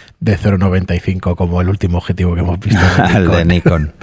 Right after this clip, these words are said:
Speaker 1: <laughs> Ya lo comentaremos en
Speaker 2: Sí,
Speaker 1: otro
Speaker 2: pero bueno,
Speaker 1: programa.
Speaker 2: nueve mil euros.
Speaker 1: Sí, sí,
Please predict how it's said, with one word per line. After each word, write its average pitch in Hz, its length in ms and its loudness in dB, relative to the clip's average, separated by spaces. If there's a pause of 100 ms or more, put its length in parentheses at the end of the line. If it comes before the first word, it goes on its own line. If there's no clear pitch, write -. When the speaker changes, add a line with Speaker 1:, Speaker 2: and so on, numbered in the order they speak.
Speaker 1:
<laughs> - 200 -8
Ya 117 80 4
lo 117 80 4
comentaremos 101 500 0
en - 60 -2
Speaker 2:
Sí, 117 80 4
Speaker 1:
otro 85 140 2
Speaker 2:
pero 87 100 2
bueno, 92 140 2
Speaker 1:
programa. - 180 2
Speaker 2:
nueve 87 180 2
mil 90 180 2
euros. 73 300 -4 (240)
Speaker 1:
Sí, 87 160 -4
sí, - 220 -8